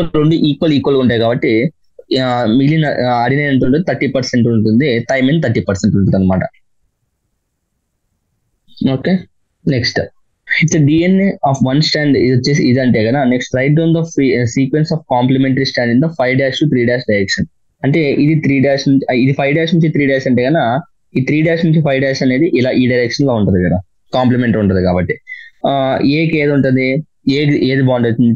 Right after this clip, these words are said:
థైమిన్ బాగుంటుంది. డిఎన్ఏ మాత్రమే అడిగాడు. డిఎన్ఏ స్ట్రాండ్ అడుగుతాడు కాబట్టి థైమిన్ ఉంటుంది, యూరాసిల్ అనేది ఉండదు అనమాట. ఓకే,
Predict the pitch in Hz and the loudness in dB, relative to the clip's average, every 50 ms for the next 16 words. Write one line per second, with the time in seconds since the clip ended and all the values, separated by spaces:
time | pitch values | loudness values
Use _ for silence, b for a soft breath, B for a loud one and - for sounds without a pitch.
0 | - - 123 127 127 127 120 107 104 104 104 87 - 117 113 127 127 147 160 165 | 0 -2 0 0 0 0 2 2 2 0 0 0 0 2 2 2 2 2 0 0
1 | 175 175 170 156 143 139 143 147 139 123 107 104 107 101 101 101 101 101 120 120 | 0 0 0 0 0 0 0 0 0 0 0 0 0 0 0 0 0 2 0 0
2 | 135 147 147 131 - - 131 120 120 113 117 107 117 110 107 117 120 127 - 170 | 0 0 0 -2 -2 -2 -2 0 0 0 0 0 0 0 0 0 0 0 0 -2
3 | 143 - 131 123 127 135 135 123 110 98 98 101 117 123 127 123 117 - 127 117 | -2 -2 -2 -2 0 0 0 2 2 2 2 2 2 2 0 -2 0 0 0 0
4 | 110 110 143 165 139 110 107 104 98 95 98 95 95 95 95 85 - - _ _ | 0 0 0 2 2 2 0 0 0 0 0 0 0 0 -2 -4 -6 -8 _ _
5 | _ _ _ _ - 156 120 - 175 131 - - | _ _ _ _ -6 -4 -2 -2 -2 -4 -4 -6